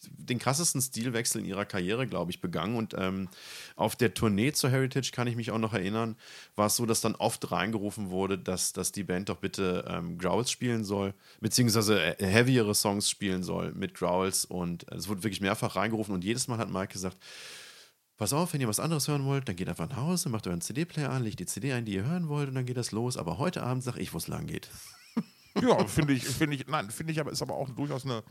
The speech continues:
Speaker 2: eine, eine, eine, eine vernünftige Ansage.
Speaker 1: Ja.
Speaker 2: Macht man sich nicht nur Freunde mit, aber durchziehen.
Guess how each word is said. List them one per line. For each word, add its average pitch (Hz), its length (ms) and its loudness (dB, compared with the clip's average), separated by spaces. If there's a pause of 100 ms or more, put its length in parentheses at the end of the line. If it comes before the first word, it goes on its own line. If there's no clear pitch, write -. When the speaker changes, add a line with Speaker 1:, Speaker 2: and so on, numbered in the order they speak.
(640)
Speaker 2:
eine, 131 220 6
eine, 127 280 4
eine, 117 260 4
eine 110 220 0
vernünftige 123 500 2
Ansage. 82 520 -2 (720)
Speaker 1:
Ja. 104 320 2 (800)
Speaker 2:
Macht 104 180 2
man 139 120 8
sich 120 120 4
nicht 123 140 6
nur 165 100 6
Freunde 160 340 0
mit, 127 260 -4
aber 107 340 -6
durchziehen. 151 560 -10